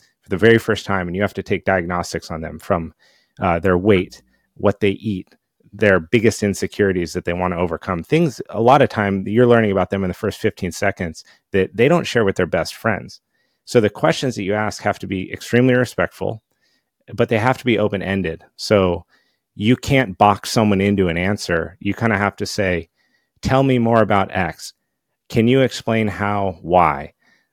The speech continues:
Or, "W-, tell me a time when you X, Y, or Z." And so you really, you give them the opportunity to explore. And so I think a lot of it comes from that, is, like, you learn as much about this person as you can possibly know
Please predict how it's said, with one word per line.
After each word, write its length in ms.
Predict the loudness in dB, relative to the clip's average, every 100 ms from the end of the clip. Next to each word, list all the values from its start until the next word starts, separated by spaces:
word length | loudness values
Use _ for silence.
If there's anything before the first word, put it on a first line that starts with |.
| _
Or, 440 | 2 2 0 -4 _ _
"W-, 220 | -12 -12 -14 _ _
tell 180 | -2 2
me 140 | 2
a 60 | 0
time 560 | 0 0 2 0 -2 -2
when 280 | -2 0
you 400 | 0 0 0 -2 -2
X, 260 | -4 -2 -2
Y, 140 | 0
or 120 | 0
Z." 280 | -2 -4 -4
And 120 | -6 -4
so 100 | -2
you 180 | -2
really, 340 | 4 6 6 2 _ -10
you 140 | -8
give 240 | 0 2
them 160 | 2 2
the 100 | 2
opportunity 500 | 0 -4 -8 -6 -6
to 80 | -6
explore. 480 | -10 -14 -4 -2 -2
And 220 | -6 -10
so 120 | 0 2
I 80 |
think 180 | 2 -2
a 60 | 2
lot 200 | 4 4
of 80 | 2
it 100 | -4
comes 240 | -8 -10
from 180 | -10 -10
that, 240 | -10 -10 -16 _ _ _ _
is, 180 | -2 4
like, 220 | 2 2 _ _ _ _ 0
you 100 | 6
learn 180 | 8 6
as 100 | 6
much 140 | 2
about 180 | 4 2
this 140 | 0
person 300 | -2 -2 -2
as 100 | -4
you 80 | -2
can 100 | -2
possibly 380 | 2 2 2 0
know 240 | 2 0